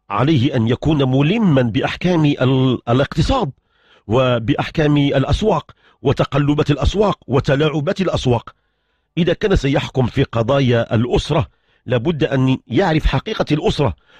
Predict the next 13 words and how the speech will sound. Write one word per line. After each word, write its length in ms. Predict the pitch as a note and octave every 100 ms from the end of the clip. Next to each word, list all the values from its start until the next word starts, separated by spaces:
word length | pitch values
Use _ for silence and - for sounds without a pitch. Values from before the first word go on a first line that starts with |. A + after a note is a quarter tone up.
| _
ومشاكلها 840 | A#2+ B2 A#2 C3 - A3+ G3 E2 - _ _ _ _
وتقلباتها 1160 | B2+ C#3 - - C#3 C#3+ D3 E3 D3+ F#3 A#2 G#2 _ _ _
واصطدامات 920 | B2+ D3 E3+ - D#3+ D3 D3 F3+ F#3 -
بين 200 | A2 C#3
الزوجين 640 | B2+ C#3+ C3+ A#2 F3 D3+ B2+ _ _
والأعراف 1200 | A2 C#3 C3+ - _ _ - B2+ A#2 B2 F3+ F3+
والتقاليد 560 | - - E3 C#3+ D#3 E3
التي 140 | C#3
تحكم 460 | B2+ - - F3 F2+ - _ _ _
فيجتهد. 560 | - G#3 A#3+ - D3+ C#3+ - _ _ _ _ _ - _ _ -
إذا 140 | D3
كان 140 | E3 F3
سيتكلم 600 | D3+ D3 E3 D3+ C3+